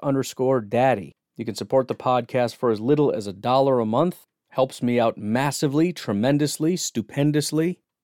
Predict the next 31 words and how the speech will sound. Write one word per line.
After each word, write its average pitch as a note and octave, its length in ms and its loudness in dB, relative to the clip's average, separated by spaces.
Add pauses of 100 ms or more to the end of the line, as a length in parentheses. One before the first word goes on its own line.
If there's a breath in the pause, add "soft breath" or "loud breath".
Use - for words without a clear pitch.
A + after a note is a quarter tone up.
(200)
Make - 140 -8
sure - 180 -4
you A#2 160 0
invite A#2 300 0
people A#2 240 -4
to G#2+ 100 -10
the G2+ 80 -6
Facebook C3 420 -2
group, B2 400 -2
Cheese C3 280 -4
and A2 100 -4
Packers A#2 400 -4
Facebook A#2+ 500 -4
page. A#2+ 340 0 (280)
Again, A#2 240 0
I'm, G#2+ 180 0
I'm A#2 140 -4
already B2+ 380 4
kind A#2+ 200 -2
of G#2 280 -6 (200)
working B2 400 0
through A#2 220 -4
plans A#2+ 640 -2
on G#2 260 -6
how A#2+ 560 0
I A#2 200 -4
can A2 180 -8
do A2+ 240 -2
more G#2+ 240 0
video G#2+ 360 -2
content. B2+ 560 -2